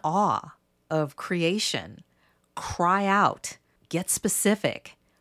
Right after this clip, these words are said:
Write it out. And watch and wait and see what happens. Number eight, fasting. This is abstinence. There's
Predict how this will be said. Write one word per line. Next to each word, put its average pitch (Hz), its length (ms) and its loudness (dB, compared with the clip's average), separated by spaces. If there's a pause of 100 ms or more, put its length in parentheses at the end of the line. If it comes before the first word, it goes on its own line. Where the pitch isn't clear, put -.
(140)
Write 160 420 2
it 208 100 4
out. 143 420 0 (340)
And 170 160 2
watch 180 320 2
and 165 120 4
wait - 380 -2 (220)
and 156 160 0
see - 160 0
what 147 160 0
happens. - 720 -6 (280)
Number 208 440 2
eight, 151 420 -4 (200)
fasting. - 920 -2 (240)
This 196 320 0
is 180 240 0 (140)
abstinence. - 840 -4
There's 175 380 -2